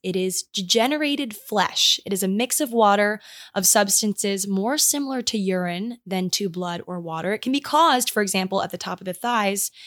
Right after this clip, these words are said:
by wearing a belt too tight, which will hinder blood circulation." Imagine the fear. Like, women were, like, probably loosening their belts everywhere, thinking that their belt was the cause. Like,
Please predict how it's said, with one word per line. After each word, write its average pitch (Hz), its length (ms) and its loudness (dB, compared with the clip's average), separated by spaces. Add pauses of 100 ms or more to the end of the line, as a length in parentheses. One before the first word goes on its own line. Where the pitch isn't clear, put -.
(280)
by 214 180 2
wearing 277 400 2
a 269 200 -2
belt 220 460 0
too 190 220 -2
tight, - 560 -6 (440)
which 208 260 -2
will 208 120 -4
hinder 233 520 -4
blood 180 500 -4 (100)
circulation." - 880 -6 (880)
Imagine 240 540 2
the 330 100 -4
fear. - 540 -6 (140)
Like, 185 180 -4
women 269 560 0
were, 202 120 -4
like, 175 220 -4
probably 175 300 -6
loosening 240 440 0
their 240 120 2
belts 185 320 4
everywhere, 175 420 -4
thinking 190 440 -2
that 170 340 0 (560)
their 202 220 4
belt 190 480 4
was 180 160 0
the 190 80 -6
cause. - 760 -2
Like, 185 180 -8